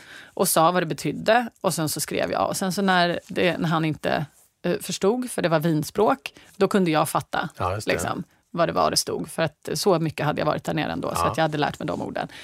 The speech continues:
Speaker 1: Eh, så vi fick ihop det där då, så jag kunde faktiskt lära mig reglerna
Speaker 2: Ja.
Speaker 1: först och främst. För att det vill jag ju också kunna förmedla då, då. Och att det här är, det finns fortfarande inte på engelska.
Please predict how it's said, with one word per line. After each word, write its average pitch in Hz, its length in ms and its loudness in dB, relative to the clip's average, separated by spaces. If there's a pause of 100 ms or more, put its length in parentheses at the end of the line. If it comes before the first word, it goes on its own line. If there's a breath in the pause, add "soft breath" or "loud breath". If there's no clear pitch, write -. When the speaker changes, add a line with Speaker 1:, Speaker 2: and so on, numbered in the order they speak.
(440 loud breath)
Speaker 1:
Eh, 170 260 4
så 147 160 -4
vi 160 100 2
fick 151 200 -4
ihop 170 260 -2
det - 80 0
där - 140 4
då, - 100 0
så - 120 -2
jag 143 100 0
kunde 156 240 -4
faktiskt 147 340 -6
lära 151 320 2
mig 143 280 -4 (140)
reglerna - 760 -2 (100)
Speaker 2:
Ja. 92 200 -2
Speaker 1:
först - 240 -2
och - 60 -8
främst. - 300 -8 (380 soft breath)
För - 140 -2
att 160 140 -2
det 202 120 2
vill 220 160 -2
jag 160 140 2
ju 156 80 0
också - 280 -4
kunna 233 220 -4
förmedla 156 460 -2
då, - 160 -4
då. - 140 -4 (720 soft breath)
Och 156 100 -4
att 143 100 -4
det 143 80 2
här 170 140 2
är, 196 220 4
det - 80 -14
finns 165 240 0
fortfarande - 520 2
inte - 140 -6
på - 80 -2
engelska. - 420 -4